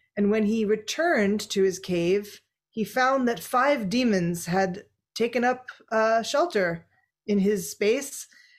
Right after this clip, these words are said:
and were kind of reading through his books and making themselves food and tea and kind of lounging on his bed.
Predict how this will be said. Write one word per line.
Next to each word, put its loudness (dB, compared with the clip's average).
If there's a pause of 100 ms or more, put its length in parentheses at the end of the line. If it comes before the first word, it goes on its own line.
(180)
and 2
were 2
kind 0
of -2
reading 2
through 2
his 0
books -2
and -2
making 0
themselves 0
food 0
and 0
tea 0
and 0
kind 0
of 2
lounging 2
on 2
his 0
bed. 0